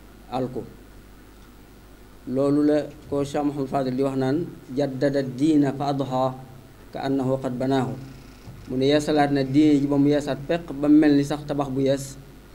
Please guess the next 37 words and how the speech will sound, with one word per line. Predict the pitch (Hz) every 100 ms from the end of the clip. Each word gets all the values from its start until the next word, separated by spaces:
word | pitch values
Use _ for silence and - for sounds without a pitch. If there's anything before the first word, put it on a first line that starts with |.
| - - 120
bu | 131
ñuy | 135 131
door | 131 127
a |
tabax. | 127 127 120 - - - - - - - - -
Cheikh | - 143
Abdoul | 139 143
Ahad | 143 147 139
Mbacké | 143 143 147 151 - - - -
moom | 139 143
itam | 147 139
wax | 139
ne | 139 143 175 - - - - - -
sëriñ | - - 156 151 135
bi | 135
sosul | 135 165 170 156
ab | 143
tariqa, | 147 139 131 135 135 - - - - - - -
yoon | 135 147 143
wi | 147
mu | 160
fekkoon | 170 151 139
Yonent | 131 143 143
bi | 139
sallallahu | 135 151 139 143 139
alayhi | 135 135
wa |
sallam | 135 123
ak | 135
saxaabam | - 147 139 131
jaar | 139 135 123
ca, | 120 - - - - - - -
la | 127
fekkoon | 127 156 156 - 147 135
mu | 131 135 139 135 - - -
ràpp, | 139 151 - - - - - - - - - - -
mu | 127 135